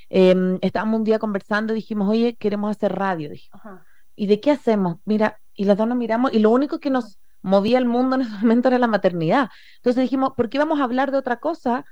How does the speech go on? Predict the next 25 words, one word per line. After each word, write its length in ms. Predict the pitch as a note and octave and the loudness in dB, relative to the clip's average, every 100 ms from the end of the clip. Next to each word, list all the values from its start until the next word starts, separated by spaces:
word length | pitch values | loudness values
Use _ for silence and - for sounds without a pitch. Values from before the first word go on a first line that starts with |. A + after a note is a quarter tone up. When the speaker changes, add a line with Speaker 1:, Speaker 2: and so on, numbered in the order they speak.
| - | -20
Speaker 1:
si 200 | - C4+ | -4 0
eso 160 | E4 G4 | 0 0
es 60 | |
lo 80 | E4 | -2
que 80 | D4 | -2
en 80 | D4 | -4
estos 180 | C#4+ D4 | -2 0
momentos 360 | C4+ C4+ D4 | 2 2 2
como 240 | - C4+ A#3 | 2 4 4
que 200 | G3+ E3+ - | 2 -2 -6
nos 140 | F#3 F#3+ | -4 0
sale 220 | B3+ C4 | 4 4
de 80 | B3 | 6
la 140 | F#3 | 4
panza?". 360 | A#3 F#4 C4+ - | 4 2 0 -6
Así 140 | - - | -12 -6
como 200 | G#3 F#3+ | -4 -2
que 80 | B3 | -2
esto 140 | D#4 | 0
es 60 | D4 | 2
lo 140 | C4+ | 2
que, 160 | A#3+ - | 0 -2
lo 120 | G#3 | -4
que 80 | G3 | -2
aparece. 440 | G#3 D4 - E3+ | 0 0 0 -4